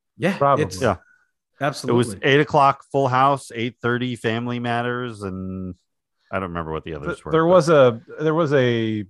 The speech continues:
Speaker 2: nascent, uh, version of T G I F, I think, with, like, Mister Belvedere in there
Speaker 3: Oh,
Speaker 2: somewhere,
Speaker 3: yeah.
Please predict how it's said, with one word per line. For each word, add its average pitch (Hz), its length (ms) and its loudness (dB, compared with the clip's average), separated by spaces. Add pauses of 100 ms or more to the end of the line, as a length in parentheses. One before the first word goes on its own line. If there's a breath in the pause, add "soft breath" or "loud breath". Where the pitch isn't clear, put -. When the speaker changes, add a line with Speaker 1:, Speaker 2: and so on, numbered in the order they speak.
(120)
Speaker 2:
nascent, 120 800 -6 (180)
uh, 104 560 2
version 101 460 -6
of 92 100 -12
T - 180 -8
G 95 180 -12
I 92 240 -6
F, 90 140 -12
I 98 80 -10
think, 92 400 -16
with, 90 280 -14
like, 92 220 -12
Mister 92 280 -14
Belvedere 85 600 -14
in 80 120 -18
there 80 240 -20
Speaker 3:
Oh, 95 180 4
Speaker 2:
somewhere, 90 40 4
Speaker 3:
yeah. 82 220 -2